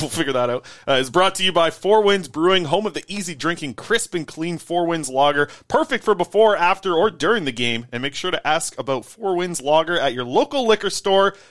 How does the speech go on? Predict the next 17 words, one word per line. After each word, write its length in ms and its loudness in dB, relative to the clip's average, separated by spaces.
or 140 0
have 180 0
some 160 -4
delivered 400 -4
to 100 -8
your 80 -4
front 300 -4
door 200 -2
through 140 -12
the 140 -12
online 400 -4
shop 280 -4
at 120 -12
four 400 2
winds 340 2
brewing 600 4
dot 320 2